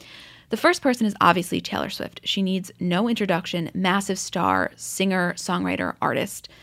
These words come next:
everything. Second person is Scooter Braun. He is one of the most famous talent managers. He is the founder of S B Projects and the chairman of Ithaca Holding.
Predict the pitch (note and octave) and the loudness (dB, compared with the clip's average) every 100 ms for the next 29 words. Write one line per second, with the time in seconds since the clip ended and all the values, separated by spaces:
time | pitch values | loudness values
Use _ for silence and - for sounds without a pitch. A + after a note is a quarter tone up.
0 | - - _ _ - - - F3+ F3 - | -20 -20 _ _ -20 -18 0 0 0 -8
1 | - - - - - - _ - C#4 E4 | -16 -20 -20 -20 -20 -20 _ 2 2 4
2 | D#4 D4 C#4 A3+ G3+ - F3+ D#3 - - | 4 4 4 4 0 -2 -4 -2 -4 -4
3 | - - - B3 C#4+ - G#3 G3 F#3 F#3 | -8 -14 0 4 4 4 4 4 2 -2
4 | F#3 F3+ F3 E3 G#3 - - F3 E3+ G3+ | -2 0 0 0 0 -4 -2 0 0 -2
5 | - - - D2+ - - - - - - | -2 -2 -2 -4 -4 -4 -6 -6 -14 -16
6 | - G3 F#3+ F3+ F3+ - F3+ F#3+ F#3 G3 | -4 -2 0 -2 -4 0 2 2 2 2
7 | F#3 - A3+ A3+ F#3+ G3 F#3 - G3 F3+ | 0 0 -4 0 0 0 -4 -2 -4 -2
8 | F#3 F3 F#3 F#3+ F3 - G3 A#2+ - G#3 | -2 -2 -2 -4 -6 -6 -6 -4 -6 -8